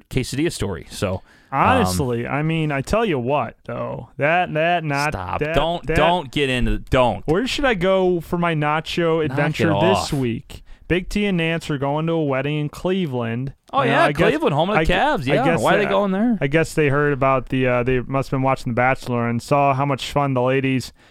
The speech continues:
Speaker 2: and old Peter were having in Cleveland, so they're going to Cleveland for a wedding.
Speaker 1: So, uh, is, are the people that are getting married from Cleveland?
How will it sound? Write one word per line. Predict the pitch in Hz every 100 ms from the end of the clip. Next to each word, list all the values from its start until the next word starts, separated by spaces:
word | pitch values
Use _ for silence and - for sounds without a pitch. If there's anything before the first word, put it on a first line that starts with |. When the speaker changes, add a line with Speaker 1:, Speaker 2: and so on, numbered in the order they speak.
| -
Speaker 2:
and | 127
old | 135 131
Peter | 151 151 135
were | 123
having | 131 123
in | 120
Cleveland, | - 202 175 139 131
so | 135
they're | 135
going | 151 139
to |
Cleveland | - 175 185 160 135
for | 131
a | 120
wedding. | 113 120
Speaker 1:
So, | 135 160
uh, | 147 143 143
is, | 120 -
are | 135
the | 127
people | 110 190 185 175
that | 151
are | 131
getting | 120 139 127
married | 117 120 120 110
from | - - 117 143
Cleveland? | - 151 147 156 175